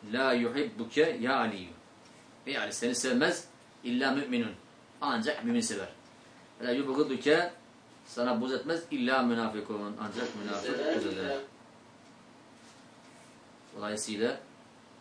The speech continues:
Hazar Efendimiz Ehl-i Beyt'in has, hasıdır, hassasıdır. Onunla beraber Efendimiz sallallahu aleyhi ve sellem'in damadı oluyor. Fatıma Validemizin beyi oluyor.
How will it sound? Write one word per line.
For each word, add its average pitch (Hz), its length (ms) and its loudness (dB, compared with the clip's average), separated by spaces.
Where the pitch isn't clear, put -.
Hazar 110 240 -2
Efendimiz 107 460 -6
Ehl-i 101 240 -10
Beyt'in 107 400 -4
has, - 320 -8
hasıdır, - 400 -10
hassasıdır. 107 640 -8
Onunla 104 240 -6
beraber 101 280 -4
Efendimiz 113 280 -6
sallallahu 104 220 -8
aleyhi 104 160 -8
ve 110 60 -10
sellem'in - 0 -
damadı 107 320 -6
oluyor. 104 340 -4
Fatıma 107 260 -6
Validemizin 101 520 -6
beyi 101 180 -4
oluyor. 104 420 -4